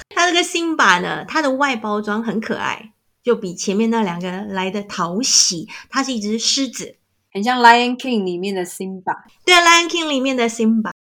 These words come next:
Speaker 1: 吃起来很像乖乖，很浓厚的起司味。这边的起司都是非常，呃，原味的，所以你吃的时候就刷嘴耶，你会一直吃，一直吃。常常我把一大包一个人就吃完。
Speaker 2: 哎，讲到乖乖啊，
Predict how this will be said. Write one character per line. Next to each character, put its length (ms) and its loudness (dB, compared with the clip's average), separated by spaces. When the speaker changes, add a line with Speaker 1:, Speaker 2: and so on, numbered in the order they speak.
Speaker 1:
吃 140 -2
起 80 -2
来 60 2
很 100 2
像 160 0
乖 180 -2
乖， 320 -6
很 360 -4
浓 220 -2
厚 220 2
的 160 -2
起 460 -2
司 500 -6
味。 180 -14
这 100 4
边 100 6
的 120 4
起 260 0
司 240 2
都 140 6
是 120 -2
非 140 -4
常， 260 0
呃， 160 -4
原 300 2
味 180 2
的， 160 -10
所 140 -6
以 60 -2
你 100 2
吃 320 2
的 100 4
时 120 -4
候 120 2
就 100 0
刷 420 0
嘴 220 -10
耶， 260 -18
你 80 -2
会 160 2
一 140 2
直 100 -6
吃， 260 0
一 140 0
直 140 -4
吃。 260 0
常 260 4
常 240 4
我 60 6
把 300 2
一 100 2
大 200 4
包 380 2
一 80 -2
个 220 0
人 200 -2
就 140 -4
吃 300 -2
完。 160 -12
Speaker 2:
哎， 100 4
讲 260 -2
到 440 4
乖 240 4
乖 460 0
啊， 200 -4